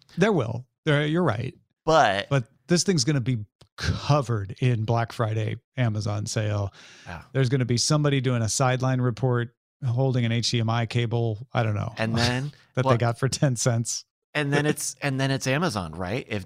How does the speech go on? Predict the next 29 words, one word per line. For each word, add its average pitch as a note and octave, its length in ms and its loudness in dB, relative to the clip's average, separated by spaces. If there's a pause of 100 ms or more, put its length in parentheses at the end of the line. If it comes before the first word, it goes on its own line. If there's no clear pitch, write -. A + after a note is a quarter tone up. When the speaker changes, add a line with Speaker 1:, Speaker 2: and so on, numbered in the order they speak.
(100)
Speaker 2:
if G#2+ 160 -8
it's - 160 -4
through B2+ 140 -2
the A#2 80 0
Speaker 1:
Yeah. A2+ 120 4
Speaker 2:
Amazon A2+ 340 -2
Prime G#2 560 -6
player, B2 500 0
then A2 420 -4 (600)
does A#2 140 -6
that A2+ 140 2
mean A2+ 140 -6
links B2 420 -2
to - 220 -2
Amazon C#3 440 0
listings? C3 680 2
Speaker 1:
Yeah. A2+ 60 0
Speaker 2:
Like, G2+ 200 -2
Speaker 1:
Yeah. C3 200 2
Speaker 2:
where G#2 120 2
do G#2+ 80 -2
we C3 140 0
go E3 400 2
from G#2+ 140 -8
Speaker 1:
Just G3+ 320 2
Speaker 2:
here? E3 100 6
Speaker 1:
hit A#3+ 140 0
the D#3 80 0
plus - 720 0